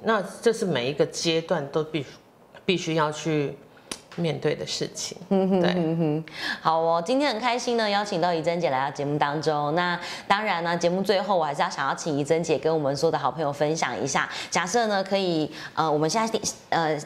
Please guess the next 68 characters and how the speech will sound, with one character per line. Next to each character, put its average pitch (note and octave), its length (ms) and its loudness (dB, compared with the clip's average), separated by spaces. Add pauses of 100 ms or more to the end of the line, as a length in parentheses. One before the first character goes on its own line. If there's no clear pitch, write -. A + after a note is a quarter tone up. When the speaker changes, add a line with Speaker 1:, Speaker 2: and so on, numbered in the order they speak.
(120)
Speaker 2:
就 F#3+ 140 2
是 F#3 260 2 (140)
荧 E3+ 100 2
幕 G#3 100 2
前 G3 160 2
面 E3+ 80 2
有 E3 80 4
很 E3+ 140 0
多 D3+ 100 4
的 D3+ 160 4
粉 B2+ 300 -2
丝， C3+ 240 -2
他 D3+ 140 2
们 D3+ 100 -2
可 C#3+ 120 -2
能 A#2+ 100 0
是 E3 120 0
正 D#3+ 200 0
在 D#3 100 2
创 C#3+ 240 -2
业 C#3 100 2
的 G2+ 140 0
老 D#2+ 180 2
板， F2+ 200 -2
或 D#3 120 0
是 D#3 80 0
想 C#3 220 -2
创 C#3+ 180 -4
业 B2+ 140 0
的 G2+ 100 -2
人， A#1+ 240 -4 (220)
可 - 60 -2
不 F#3+ 60 4
可 A3 40 6
以 A#3 60 4
给 A3 80 -2
他 E3+ 100 -2
们 D#3 100 -2
一 D3 40 -2
些 D3 120 0
建 D3 220 0
议？ G#2 260 -4 (680)
Speaker 1:
我 F3+ 140 2
的 F#3 100 2
建 A3 180 4
议 A3 140 4
吗？ E3+ 600 2
就 G#3+ 120 4
是， G3 540 2
呃， D3 640 0
我 D3+ 100 2
觉 E3 140 0
得 F#3 100 2
要， F3+ 400 2 (1700)
你， E3+ 260 0 (100)
当 B3+ 220 2
你 G#3+ 80 0
想 F3 260 0
决 F3 120 -2
定 F3 100 0
要 G3 140 2
创 F#3+ 240 0
业 E3+ 120 4
的 D3+ 80 2
时 D3+ 160 -2
候， D3 220 0
其 E3 180 -4
实 D3 560 0